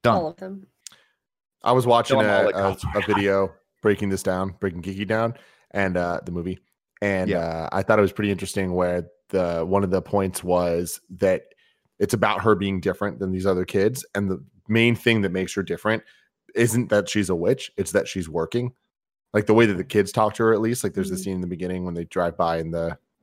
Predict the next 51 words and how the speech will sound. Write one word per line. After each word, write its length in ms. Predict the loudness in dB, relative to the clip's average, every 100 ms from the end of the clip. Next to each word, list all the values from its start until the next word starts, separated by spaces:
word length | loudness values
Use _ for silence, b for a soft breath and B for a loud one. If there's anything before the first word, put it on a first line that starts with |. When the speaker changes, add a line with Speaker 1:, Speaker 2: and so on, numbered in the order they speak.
| -6
Speaker 3:
weird 160 | -2 0
ass 200 | 0 -4
Grease 260 | -8 -8 -6
two 160 | -6
car. 320 | 0 2 2 -2 B B B
Speaker 1:
Yeah. 220 | -8 0
Speaker 3:
Um, 400 | 0 0 -4 -10 -14 0
and 120 | 4
they're 140 | 6 6
like, 260 | 4 0 -8 _ _
like, 160 | -6 -2 4
"Oh, 160 | 6
like, 180 | 6 6
you're 140 | 4
working? 400 | 4 4 4 0
Like, 120 | -2 0
we 120 | 4
don't 180 | 4 2
work." 360 | -4 -6 -8 _ _ -2
And 100 | 0
it's 160 | 2
like, 220 | 0 -2 0
that 260 | 0 0
is 260 | 0 -2 -2
the 100 | -6
divide 520 | -4 -2 -2 -4 -6
between 360 | -8 -8 -6 -2
them. 320 | 0 0 -4 _
And 120 | -6
the 60 | -4
fact 280 | 0 0 2
that 200 | 0 -2
she 440 | -6 -6 -4 -2 -2
is 100 | -2
delivering 460 | -2 -2 -2 -6
to 80 | -4
them, 180 | -2 -2
it's 80 | -4
like 120 | -8
she's 260 | -6 -8 -6
working 460 | -2 -2 -2 -6
for 260 | -4 -2 0
them 340 | -2 -4 -6 -10 _ _ _ _
throughout 280 | 2 4 2
the 60 | 2
movie. 420 | 2 2 2 0
And 180 | -4 -8
it's, 240 | -12 -14 _ _
it's 140 | -20 -16
cool 160 | -12 -10
stuff. 300 | -8 -8